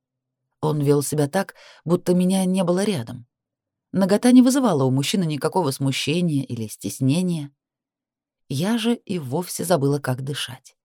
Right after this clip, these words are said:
Лишь пялилась на него с открытым ртом. Взгляд упал на его пах. Моргнула пару раз, чтобы избавиться от наваждения. Но ничего не поменялось.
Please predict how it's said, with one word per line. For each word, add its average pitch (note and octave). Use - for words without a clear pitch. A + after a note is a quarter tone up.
Лишь F#3
пялилась D#3+
на D3+
него D3+
с D#3
открытым C3
ртом. A#2
Взгляд E3
упал F3+
на F3+
его D3+
пах. -
Моргнула E3+
пару C3+
раз, B2+
чтобы E3
избавиться D3
от C3+
наваждения. B2+
Но F3+
ничего G3+
не F#3
поменялось. F3